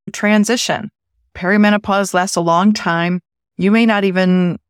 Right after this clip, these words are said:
know that it's going on, except that you are in your forties and you have weight gain in the middle. Oftentimes, our periods can be normal at perimenopause, so you don't always know that you're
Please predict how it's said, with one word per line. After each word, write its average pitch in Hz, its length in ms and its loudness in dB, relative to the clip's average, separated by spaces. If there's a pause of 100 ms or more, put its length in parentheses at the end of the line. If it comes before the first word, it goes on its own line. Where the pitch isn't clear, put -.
(200)
know 180 340 2
that 175 140 0
it's 165 160 -6
going 170 320 2
on, 170 140 2
except 170 320 -4
that 151 120 -2
you 147 240 -4
are 147 200 -2
in 151 100 -4
your 151 100 -2
forties 165 440 0
and 143 120 0
you 135 80 -2
have 151 460 -4 (200)
weight 190 260 -2
gain 208 200 2
in 208 60 4
the 208 60 4
middle. 208 360 2 (540)
Oftentimes, 175 640 -4 (160)
our 160 140 -4
periods 165 460 -2
can 160 240 -2
be 156 100 -2
normal 170 640 0 (480)
at 170 280 -4
perimenopause, 226 760 0
so 175 420 2
you 165 200 -4
don't 202 180 2
always 214 260 0
know 196 160 0
that 190 160 -2
you're 180 440 -2